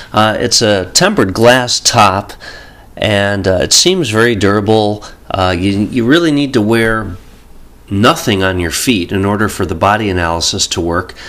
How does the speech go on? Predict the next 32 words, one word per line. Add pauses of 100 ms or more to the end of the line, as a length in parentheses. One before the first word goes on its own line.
(180)
Of
course,
obviously
you
can
weigh
yourself
if
you
have
socks
or
shoes
on, (440)
but
the,
uh, (680)
scale
does
require
you
to
have
bare
feet
in
order
for
it
to
analyze
your